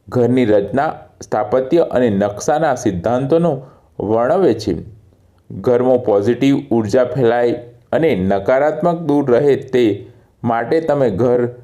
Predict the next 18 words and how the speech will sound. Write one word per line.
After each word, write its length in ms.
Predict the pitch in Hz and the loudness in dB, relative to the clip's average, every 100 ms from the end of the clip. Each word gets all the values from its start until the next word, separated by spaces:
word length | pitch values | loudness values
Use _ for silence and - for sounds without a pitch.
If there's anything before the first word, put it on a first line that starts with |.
| - _ - | -20 _ -6
માટેના 460 | 107 107 117 147 123 | -2 -2 -2 -2 0
વાસ્તુના 580 | 101 104 104 151 151 | 0 -2 -2 0 0
સૂચનોનું 680 | 117 - 110 131 147 160 156 | -2 -2 -2 0 0 0 0
પાલન 360 | 117 101 117 127 | -2 -2 0 0
કરો, 500 | - 104 120 104 - - _ _ | 0 2 2 0 -6 -20 _ _
તે 100 | 131 | 0
ખૂબ 280 | 131 - 147 | 2 0 0
જ 100 | 156 165 - - - - 101 | 2 0 0 -10 -14 -10 -4
જરૂરી 460 | 110 107 135 160 135 | 2 2 4 2 2
છે. 240 | - 101 82 85 - _ _ _ _ _ _ _ - - - - - 95 | 0 0 0 -6 -16 _ _ _ _ _ _ _ -20 -20 -20 -20 -10 -2
ઘરમાં 440 | 113 120 127 110 | 2 2 2 2
પોઝિટિવ 580 | 110 107 120 113 143 147 - 117 | 2 2 2 2 0 0 -4 -4
અને 200 | 123 107 | 0 0
સારા 360 | 107 104 110 | 0 0 -2
તરંગો 440 | - 110 117 113 113 | -2 0 0 0 0
ઉત્પન્ન 600 | - 110 110 - 135 127 | 0 -4 -4 0 -2 2
કરવા 300 | 117 113 110 | 2 2 0
માટે 480 | 110 110 120 127 | -2 -2 -2 -4